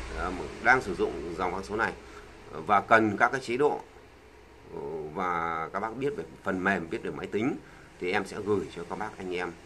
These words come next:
để các bác anh em có thể là add luôn vào, ờ, chiếc vang số này, ờ, để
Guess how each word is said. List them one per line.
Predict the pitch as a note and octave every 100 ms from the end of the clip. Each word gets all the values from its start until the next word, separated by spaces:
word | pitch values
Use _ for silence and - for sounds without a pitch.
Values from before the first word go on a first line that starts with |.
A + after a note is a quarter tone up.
| -
để | C#2
các | D#2+
bác | G2
anh | F#2+
em | E2
có | - -
thể | D#2+ -
là | C#2+ D2 - - - -
add | C#3+ C3
luôn | B2 G#2
vào, | F#2+ D#2+ - -
ờ, | D#2+ C#2+ D2 C#2+ D2 D2 - - - -
chiếc | A#2
vang | G#2+
số | - F2+
này, | G2+ F2+ - -
ờ, | D2+
để | D#2